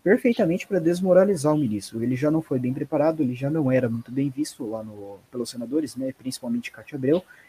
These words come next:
Renan Calheiros, que é a oposição, nem se fala. Então, juntou ali a fome com a vontade de comer e fizeram um picadinho do coitado.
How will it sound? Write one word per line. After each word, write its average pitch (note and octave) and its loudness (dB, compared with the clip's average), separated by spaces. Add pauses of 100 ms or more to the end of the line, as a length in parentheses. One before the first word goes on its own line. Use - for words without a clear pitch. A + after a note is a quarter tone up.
Renan D#3 2
Calheiros, C#3 4
que - 0
é C3 6
a - 8
oposição, B2 0
nem B2 2
se - -10
fala. E3 -2 (880)
Então, G3 2
juntou G#3 2
ali E3 6
a C#3+ 4
fome C#3 6
com B2 -2
a B2 2
vontade C#3 2
de D3+ 0
comer F3+ 0
e A3 0
fizeram D#3 2
um F3 -2
picadinho D3 0
do D3 0
coitado. B2 -4